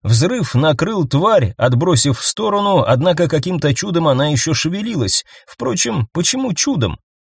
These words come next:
Сердце у нее было прикрыто толстенным слоем костяной брони, а отсутствие половины тела для того, кто и так мертв, уже не смертельно. Если дать ему достаточно времени и костей, то он восстановится, но тут как при плохом разводе,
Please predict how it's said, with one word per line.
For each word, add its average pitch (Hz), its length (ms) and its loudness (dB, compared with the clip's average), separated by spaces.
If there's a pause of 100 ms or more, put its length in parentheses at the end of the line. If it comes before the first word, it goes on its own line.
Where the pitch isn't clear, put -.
(120)
Сердце 151 460 2
у 131 60 4
нее 135 180 4
было 156 240 2
прикрыто 147 560 0
толстенным 160 800 0
слоем 151 440 2
костяной 143 460 2
брони, 135 540 2 (220)
а 127 140 4
отсутствие 139 580 0
половины 139 540 2
тела 170 320 0
для 113 180 0
того, 113 280 0
кто - 160 -4
и 110 100 0
так 127 240 0
мертв, 160 500 -2
уже 123 300 2
не 117 100 2
смертельно. 160 680 -2 (420)
Если 190 380 0
дать 170 260 -2
ему 170 180 0
достаточно 135 680 2
времени 131 460 2
и 107 40 0
костей, 127 560 0
то 113 180 -2
он 123 160 2
восстановится, 127 920 0 (260)
но 139 180 2
тут 226 240 -6
как 196 220 -6
при 190 120 -6
плохом 190 440 0
разводе, 170 600 0